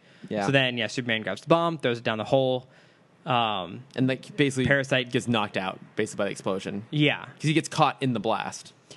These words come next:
Speaker 2: And this was, this was another thing that really upset me. That's why I'm bringing this point up.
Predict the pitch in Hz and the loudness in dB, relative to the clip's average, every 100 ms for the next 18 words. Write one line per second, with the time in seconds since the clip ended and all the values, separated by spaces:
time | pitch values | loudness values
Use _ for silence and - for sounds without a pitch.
0 | - 262 320 277 240 233 247 185 165 131 | 2 4 4 2 0 0 0 2 4 2
1 | 123 113 107 110 104 104 - 117 113 101 | 0 -2 0 0 -2 -4 -6 -4 -4 -6
2 | 110 - 143 135 127 120 110 127 104 95 | -10 0 2 2 0 -2 -6 -4 -4 -4